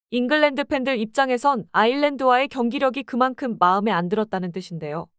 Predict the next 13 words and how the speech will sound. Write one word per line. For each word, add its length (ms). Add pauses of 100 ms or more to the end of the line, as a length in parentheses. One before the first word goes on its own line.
(140)
잉글랜드는 720
팔 220
일 220
아일랜드 480
더블린의 560
아비바 420
스타디움에서 920
네이션스리그 720
조별리그 480
B조 340
일 220
차전을 340
가졌습니다. 680